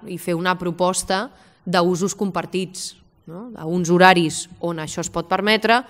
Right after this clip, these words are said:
i uns horaris on això no, no? I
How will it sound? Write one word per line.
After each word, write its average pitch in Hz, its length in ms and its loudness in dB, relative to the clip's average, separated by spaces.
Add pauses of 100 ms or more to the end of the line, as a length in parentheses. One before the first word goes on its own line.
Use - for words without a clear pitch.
(260)
i 180 120 -4
uns 170 160 -4
horaris 170 500 2
on 170 140 -10
això 147 320 -8
no, 135 140 -16 (260)
no? 175 180 -16 (160)
I 147 540 -10